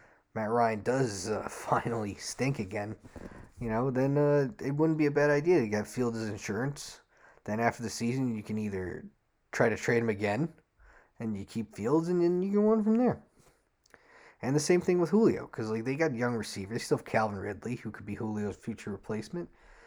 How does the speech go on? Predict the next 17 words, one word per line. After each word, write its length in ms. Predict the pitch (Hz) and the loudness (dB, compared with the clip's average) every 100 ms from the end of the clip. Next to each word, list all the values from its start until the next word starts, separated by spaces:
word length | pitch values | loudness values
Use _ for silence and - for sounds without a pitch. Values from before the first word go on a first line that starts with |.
| - _ _ - | -20 _ _ -16
and, 640 | - 156 170 160 165 165 160 _ _ _ _ _ _ - - _ _ _ _ _ - | -6 -4 -2 -2 -2 -4 -8 _ _ _ _ _ _ -20 -20 _ _ _ _ _ -2
and 140 | 135 | 0
so 200 | - 165 | 4 6
on 200 | 170 170 | 6 4
and 100 | 160 | 0
so 180 | - 165 | 2 0
forth. 380 | - - - - - - | 0 -12 -14 -18 -20 -8
But, 200 | 135 127 | -4 0
uh, 220 | 123 120 120 - _ - - - 139 | 0 0 -4 -8 _ -20 -20 -10 -4
Atlanta 400 | 147 165 175 156 | 0 2 0 -2
keeping 560 | - 131 120 120 110 | -2 -2 -2 -2 -4
their 180 | 110 113 | -2 -2
guy, 460 | 107 101 110 165 - _ - - | 0 0 -2 -4 -6 _ -20 -20
so, 580 | - - 113 117 117 117 | -20 -8 -4 -2 -2 -2
uh, 360 | 110 110 110 107 - | -2 -2 -4 -6 -8
their 160 | - | -4
guys 500 | - 120 107 131 156 | 2 4 4 0 -4